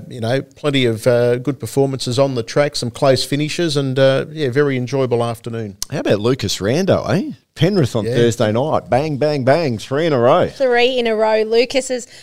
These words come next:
Speaker 3: having a really great season. I know, Fred, you're one of his biggest fans
Speaker 1: Yeah.
Speaker 3: out there. He presents himself so well. He speaks so well, and on the track, he's really starting to hit his straps as a driver
Speaker 1: Confidence,
Speaker 3: as
Speaker 1: Jess.
Speaker 3: well.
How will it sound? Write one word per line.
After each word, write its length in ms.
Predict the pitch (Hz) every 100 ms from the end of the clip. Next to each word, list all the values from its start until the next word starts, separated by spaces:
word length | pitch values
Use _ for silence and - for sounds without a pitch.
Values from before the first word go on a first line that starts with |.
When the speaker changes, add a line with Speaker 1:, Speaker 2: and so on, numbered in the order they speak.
| _
Speaker 3:
having 360 | 254 254 247 226
a 60 |
really 540 | 208 196 214 240 226 226
great 300 | 220 214 208
season. 380 | 226 226 233 226
I 60 |
know, 180 | 220 220
Fred, 420 | 220 - 226 254
you're 160 | 254 240
one 180 | 233 214
of 100 | 214
his 240 | 233 196
biggest 420 | - 233 214 -
fans 320 | 233 214 220 170
Speaker 1:
Yeah. 120 | 220
Speaker 3:
out 100 | -
there. 220 | 214 214
He 120 | 240
presents 460 | 214 247 233 233 233
himself 400 | 220 220 208 208
so 300 | - 226 208
well. 360 | 208 208 202 196 - _
He 120 | - 233
speaks 400 | - 262 269 -
so 220 | 240 214
well, 220 | 202 208
and 120 | 220 233
on 120 | 240
the 80 | 202
track, 360 | - 214 202
he's 140 | 240 214
really 220 | 214 214
starting 360 | 226 208 208 220
to 100 | 226
hit 140 | 208
his 120 | 202 202
straps 440 | - 190 - -
as 100 | 202
a 60 | 208
driver 160 | 147
Speaker 1:
Confidence, 460 | 196 185 - - -
Speaker 3:
as 60 | -
Speaker 1:
Jess. 80 |
Speaker 3:
well. 440 | - 202 170 -